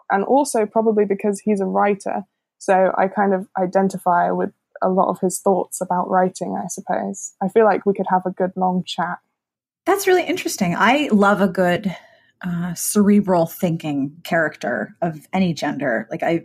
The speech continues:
Speaker 2: I, a lo-, a lot of character who's really interested in, in their own thoughts and in thinking about how they view the world.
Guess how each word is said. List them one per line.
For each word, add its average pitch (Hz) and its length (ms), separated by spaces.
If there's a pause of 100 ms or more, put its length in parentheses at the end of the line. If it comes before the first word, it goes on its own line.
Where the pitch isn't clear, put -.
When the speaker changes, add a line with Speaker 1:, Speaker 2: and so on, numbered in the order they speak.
Speaker 2:
I, 175 160
a 185 80
lo-, 190 200
a 190 100
lot 214 140
of 220 100
character 196 400
who's 175 220
really 208 240
interested 170 580
in, 147 260
in 151 340
their 165 140
own 170 200
thoughts 151 420
and 147 120
in 143 180
thinking 170 340
about 143 320
how 165 240
they 156 140
view 151 180
the 147 100
world. 139 380